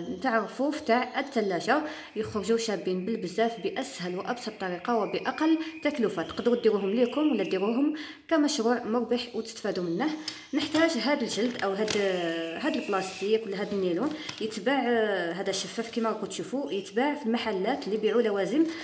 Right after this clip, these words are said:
آه، الأواني المنزلية. ونحتاج هاد لاكيبير كتمتوفر عندي.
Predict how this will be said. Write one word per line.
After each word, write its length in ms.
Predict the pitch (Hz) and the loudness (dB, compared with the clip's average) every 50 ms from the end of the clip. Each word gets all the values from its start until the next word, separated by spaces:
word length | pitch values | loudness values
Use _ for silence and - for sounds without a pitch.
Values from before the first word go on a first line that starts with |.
| - - - - - | -12 -14 -14 -10 -8
آه، 840 | 175 185 185 180 180 175 175 175 170 170 165 165 160 160 160 151 | -6 -4 -2 -2 -2 -2 0 0 0 0 0 -2 -2 -4 -4 -6
الأواني 840 | - - - - - - - 339 330 302 254 202 196 202 226 - - | -6 -6 -6 -8 -6 -2 0 2 4 4 4 2 2 2 0 0 0
المنزلية. 760 | 233 247 240 233 208 - 196 185 165 156 151 196 285 349 - - - - - - - - - - - - - - - - - - - - | 2 2 2 2 2 0 -2 -4 -2 -2 -2 0 -2 -2 -2 -6 -12 -16 -16 -16 -16 -14 -14 -16 -18 -20 -20 -20 -20 -20 -20 -18 -8 -2
ونحتاج 400 | 247 285 294 294 - - 277 285 | 0 2 2 2 0 0 2 2
هاد 140 | 247 247 247 | 2 2 2
لاكيبير 480 | 233 220 220 - 185 185 - 185 226 233 | 2 0 0 -2 -4 -4 -2 -2 -2 -2
كتمتوفر 600 | - 226 220 - 196 190 254 269 277 - 240 208 | -2 -4 -6 -4 -4 -2 -2 -2 -2 -2 -4 -4
عندي. 460 | 180 165 165 160 196 269 330 - | -4 -6 -6 -4 -4 -4 -4 -4